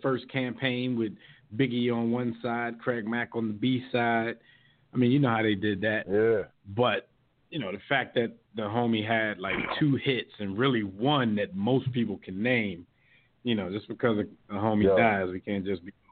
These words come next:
Speaker 1: calling people legendary.
Speaker 2: Yo,
Speaker 1: But shout out to him.
Speaker 2: you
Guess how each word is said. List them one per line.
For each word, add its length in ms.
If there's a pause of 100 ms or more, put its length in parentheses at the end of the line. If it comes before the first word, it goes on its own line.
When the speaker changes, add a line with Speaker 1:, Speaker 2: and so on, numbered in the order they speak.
(100)
Speaker 1:
calling 220
people 300
legendary. 720 (320)
Speaker 2:
Yo, 180
Speaker 1:
But 160
shout 180
out 280
to 60
him. 220
Speaker 2:
you 100